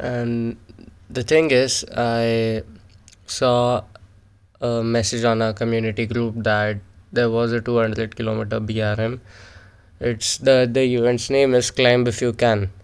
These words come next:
because it consists of three ghats. Previous year, uh, last year, it consisted of three ghats.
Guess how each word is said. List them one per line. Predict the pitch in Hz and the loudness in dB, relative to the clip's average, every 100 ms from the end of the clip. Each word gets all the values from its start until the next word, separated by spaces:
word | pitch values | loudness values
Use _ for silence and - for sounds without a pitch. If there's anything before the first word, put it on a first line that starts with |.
| - | -8
because | 123 117 123 117 | -6 0 2 4
it | 117 107 | 0 0
consists | 127 120 113 127 - - | 2 2 0 -2 -2 2
of | 123 110 - - - - - - - | 2 0 -6 -20 -20 -20 -20 -20 -12
three | - 131 131 | -4 0 2
ghats. | 120 113 120 123 - - - - - | 4 4 4 2 -6 -8 -18 -20 -6
Previous | 131 123 120 127 127 - | -2 0 2 2 2 2
year, | 120 117 151 - | 4 6 6 6
uh, | 117 117 | 4 6
last | 117 120 123 - | 6 6 4 2
year, | 123 120 117 | 4 4 4
it | 120 117 - | 4 0 0
consisted | 120 107 113 127 117 | 0 0 -2 -2 -2
of | |
three | 107 - 127 117 | -2 -2 0 0
ghats. | 110 107 135 - - | 0 -2 -2 -6 -14